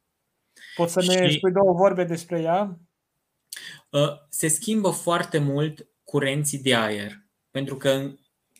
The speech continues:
Speaker 2: toți curenții de aer din, de pe glob și curenții de apă, da, sunt dați de diferențele de temperatură.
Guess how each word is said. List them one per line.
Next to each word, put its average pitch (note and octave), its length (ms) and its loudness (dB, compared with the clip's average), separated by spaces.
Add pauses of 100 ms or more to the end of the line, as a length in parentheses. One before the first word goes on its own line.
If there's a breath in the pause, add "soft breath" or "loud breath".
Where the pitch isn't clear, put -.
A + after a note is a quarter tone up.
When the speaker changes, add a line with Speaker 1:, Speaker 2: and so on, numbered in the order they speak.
(400)
Speaker 2:
toți F3+ 240 -2
curenții E3 420 -2
de C#3+ 120 -2
aer C#3 280 0
din, A#2+ 340 -8 (220)
de B2+ 180 -4
pe B2+ 160 -2
glob C3 340 2
și - 160 -8
curenții C#3 420 -4
de C3 100 0
apă, C#3 560 -2 (640 soft breath)
da, D#3+ 300 -2
sunt E3 260 -6
dați G3+ 320 2
de F3+ 100 -2
diferențele F#3 600 -2
de D#3 100 -8
temperatură. D3+ 800 -6